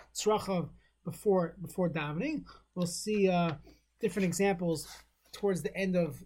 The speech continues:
this siman. One example is Sarche Shemayim is mutter, and that would include, the place can say,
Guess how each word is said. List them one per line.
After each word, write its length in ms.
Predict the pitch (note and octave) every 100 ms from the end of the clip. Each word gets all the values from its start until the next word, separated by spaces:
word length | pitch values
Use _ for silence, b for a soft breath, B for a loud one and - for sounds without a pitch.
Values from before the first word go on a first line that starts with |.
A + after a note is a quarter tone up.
| D3+
this 280 | F3 -
siman. 380 | D#4+ C4+ G#3+ F#3 B B B -
One 140 | G3
example 420 | G#3 E3+ G3 F3+
is 140 | F3+ E3
Sarche 380 | - F3 E3+ D#3+
Shemayim 680 | D3 E3+ E3+ F3+ F#3+ F3+ E3+ - _
is 140 | D#3+
mutter, 400 | F3 F3+ F3+ E3+ B -
and 80 | F3
that 140 | F3+
would 100 | F3+
include, 500 | F3 F3 G#3 G3+ E3 B B _
the 60 | E3+
place 240 | G3 F#3
can 120 | F3+
say, 380 | F3 F#3+ F3 E3